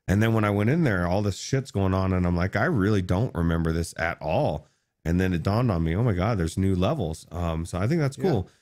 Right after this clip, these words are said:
Speaker 1: And Alex was asking in the Discord, he's like, "I don't understand why they're not making a second one." Well, fuck, man, I do. They're still making millions of dollars working on this one. Why? You know what I mean? As long as you're still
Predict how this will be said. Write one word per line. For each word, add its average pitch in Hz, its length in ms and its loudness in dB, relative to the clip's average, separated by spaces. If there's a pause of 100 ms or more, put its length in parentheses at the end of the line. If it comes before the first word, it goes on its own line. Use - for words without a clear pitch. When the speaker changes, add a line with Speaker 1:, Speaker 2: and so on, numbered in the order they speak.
(160)
Speaker 1:
And 110 120 2
Alex 165 380 0
was 110 140 2
asking 98 400 0
in 92 60 2
the 90 80 2
Discord, 101 480 0
he's 90 160 -2
like, 90 160 -2
"I 107 100 0
don't 143 180 0
understand 104 500 0
why 98 120 2
they're 95 140 0
not 101 220 -2
making 101 300 0
a 87 60 0
second 107 460 -4
one." 82 200 -2
Well, 85 160 -2
fuck, 139 400 -6
man, 87 220 0
I 123 160 0
do. 131 320 0 (380)
They're 127 120 4
still 156 220 0
making 151 360 4
millions 147 460 2
of 127 80 0
dollars 156 440 -2 (460)
working 156 340 0
on 113 160 4
this 202 240 0
one. 87 320 0
Why? 107 280 -2
You 104 140 2
know 101 80 2
what 104 100 0
I 110 40 2
mean? 135 160 2
As 110 120 2
long 117 200 0
as 135 120 -2
you're 92 120 0
still 113 420 -2